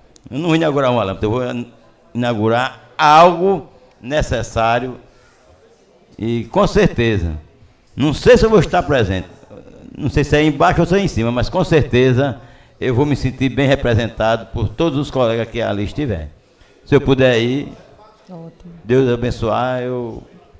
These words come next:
Speaker 1: não vai tirar pedaço
Speaker 2: Verdade.
Speaker 1: nenhum. Mas, e outra coisa que me chamou a atenção, que eu não sabia,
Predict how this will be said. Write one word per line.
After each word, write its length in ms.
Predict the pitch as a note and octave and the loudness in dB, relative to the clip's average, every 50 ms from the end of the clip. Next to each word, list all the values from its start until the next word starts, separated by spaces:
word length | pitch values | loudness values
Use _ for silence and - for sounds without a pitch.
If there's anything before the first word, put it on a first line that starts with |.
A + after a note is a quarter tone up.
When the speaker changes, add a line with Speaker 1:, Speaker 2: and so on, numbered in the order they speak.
| _ _ _ _ _ _ _ _ _ _ _ _ _ _ _ _ _ _ | _ _ _ _ _ _ _ _ _ _ _ _ _ _ _ _ _ _
Speaker 1:
não 200 | - G2 A#2+ B2+ | -8 -4 -2 0
vai 140 | A#2+ B2+ C3+ | 2 2 2
tirar 240 | C3 B2+ C3 B2 A#2 | 2 0 0 0 0
pedaço 880 | - - C3+ A#2+ A2 G2 G#2+ G#2+ A2+ A#2 A2 - - A#2 A#2+ A#2+ A#2 - - - - | 0 0 0 0 0 0 0 2 2 0 0 -2 -6 -6 -4 -4 -6 -8 -12 -16 -6
Speaker 2:
Verdade. 480 | E3+ F#3 G3+ F#3 - F3+ D#3 C#3+ C3 | -2 -2 -2 0 -2 -4 -4 -4 0
Speaker 1:
nenhum. 380 | B2 D3+ E3 D3+ C#3 B2+ G2+ D#2+ D2 - - - - - _ _ _ _ - - _ - | 0 2 4 4 4 2 0 -2 -6 -10 -14 -20 -20 -20 _ _ _ _ -20 -20 _ -12
Mas, 800 | G#2 A2+ B2+ B2+ B2+ C3 C3 C3 C3 C3 A#2+ - - - - - - - _ _ _ _ _ _ _ _ _ _ - - _ _ _ - | -4 0 2 2 4 4 2 2 0 0 -4 -6 -8 -12 -18 -20 -20 -20 _ _ _ _ _ _ _ _ _ _ -20 -20 _ _ _ -8
e 120 | - B2+ D#3+ | -2 0 0
outra 220 | F3 F3 F#3 F#3 | 2 2 0 -2
coisa 280 | - - F3 F3 E3+ D#3+ | 0 2 2 4 4 2
que 120 | - D3+ | 2 -2
me 160 | D3+ D#3 D3+ | -4 -4 -4
chamou 320 | C3 - C#3+ C3+ C3 C3 C3 | -4 -2 -2 -2 -2 -2 -2
a 40 | B2+ | -2
atenção, 360 | B2+ B2 B2+ A2+ - C3+ B2+ | -2 -4 -4 -4 -4 -4 -4
que 80 | G#2+ | -4
eu 40 | C3+ | -4
não 160 | C3+ D3 D3+ | -2 -2 -4
sabia, 720 | A#2+ - C3+ B2 G#2+ G2 A#2+ C#3 D3+ D3+ B2 G2 D#2 D2 | -2 -2 -2 -2 -2 -2 -2 -2 0 0 -2 -4 -6 -10